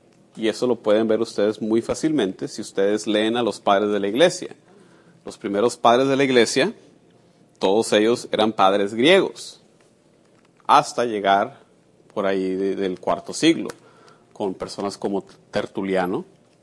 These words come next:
eh, uno de los, el, el primero de los padres latín, que nos da muchos términos de la teología en latín, eh, y sobre todo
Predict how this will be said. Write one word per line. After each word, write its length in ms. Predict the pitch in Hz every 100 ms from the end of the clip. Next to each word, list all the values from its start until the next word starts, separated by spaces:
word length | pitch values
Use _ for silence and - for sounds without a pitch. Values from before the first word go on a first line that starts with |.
| _ - - _ -
eh, 420 | 95 92 87 87
uno 180 | 95 98
de 60 | 98
los, 220 | 92 - _ - -
el, 260 | - 92 82 82
el 120 | - - _ _
primero 360 | - 95 95 104
de 60 |
los 160 | 98 90
padres 480 | - 92 101 - -
latín, 440 | 87 - 98 117 - - - _
que 100 | 98
nos 160 | 98 95
da 380 | 92 95 95 - _ _ _ _ - _ _ _ _ _ _
muchos 600 | 104 98 98 151 - 113 -
términos 440 | 95 98 92 85
de 60 | 87
la 60 |
teología 580 | 85 90 85 - 95 92
en 160 | - 90
latín, 380 | 82 90 92 - - - - _ _ _ _ -
eh, 440 | 92 87 - -
y 120 | - 113
sobre 280 | 117 104
todo 560 | 98 101 101 101 98 92